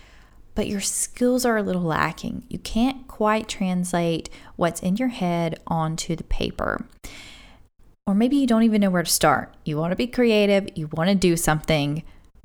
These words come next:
but you just, you don't know how to get from that idea to that painting or that weaving or whatever it is that you want to do. Well, what if you could have a whole week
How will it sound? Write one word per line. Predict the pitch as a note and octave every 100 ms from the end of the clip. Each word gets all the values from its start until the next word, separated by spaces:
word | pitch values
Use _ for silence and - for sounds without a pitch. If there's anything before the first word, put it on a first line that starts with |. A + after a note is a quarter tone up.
| - _ _ _ -
but | F#3 - -
you | F#3
just, | F3+ G3+ - -
you | G3
don't | G3+ -
know | G#3+ G#3+
how | G3
to | F#3
get | E3 G#3 -
from | - G3
that | F#3 E3+
idea | D#3+ E3 E3+ E3 G#3 B3+ B3+ - -
to | - A#3 G#3+ F#3+
that | - D#3+ -
painting | - G3 E3 - - - - -
or | F#3 F3 E3+
that | D#3+ - F3
weaving | F#3 F3+ E3 C3+ -
or | -
whatever | F#3 - - A#3 B3+
it |
is | A3+ F3
that | - -
you | F#3+ F#3+ F#3
want | - E3+ -
to | -
do. | D#4 F#4 F3 - - _ _ _ _ _ _ _ - -
Well, | F#3 F3 F3+ - - - - _ _ _ _ -
what | A#3 G#3 A3 C4 C4+
if | F#3 E3 E3 -
you | F3 F3+ G3
could | F#3+ F#3+
have | F3 E3 D#3 D#3 - _ _ - -
a | D#3+
whole | - - D#3+
week | G#3 G#3 E3 - -